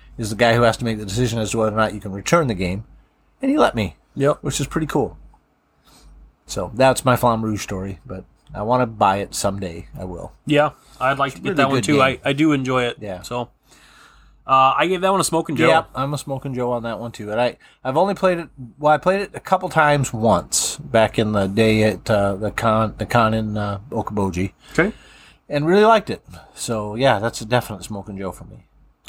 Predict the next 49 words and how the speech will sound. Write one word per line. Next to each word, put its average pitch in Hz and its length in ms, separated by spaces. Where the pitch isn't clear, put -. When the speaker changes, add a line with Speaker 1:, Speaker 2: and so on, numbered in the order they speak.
Speaker 2:
Okay, 185 320
and 143 460
then 170 180
we 190 180
had 120 640
some 127 760
questions. - 680
Speaker 1:
Oh, 180 140
I - 100
did 180 220
play 165 140
a 123 40
couple 131 260
other 92 120
games. 90 420
Speaker 2:
Oh, 180 140
well, 110 200
Speaker 1:
I - 40
mean, 185 80
Speaker 2:
fine, 156 280
be 123 160
that 104 160
way. 104 120
Speaker 1:
sorry. 107 540
I 107 40
mean, 104 240
you 120 120
know, 104 80
you 110 160
play 120 180
your 104 280
game, 101 340
and 90 80
I, 87 160
no, 123 80
I 131 100
played 147 220
Viticulture 120 500
again. 107 280
We 110 100
have 113 160
the 113 100
group 98 400
on 226 100
Speaker 2:
You 453 260
Speaker 1:
Thursdays. - 280
Speaker 2:
son - 360
of 453 60
a 220 140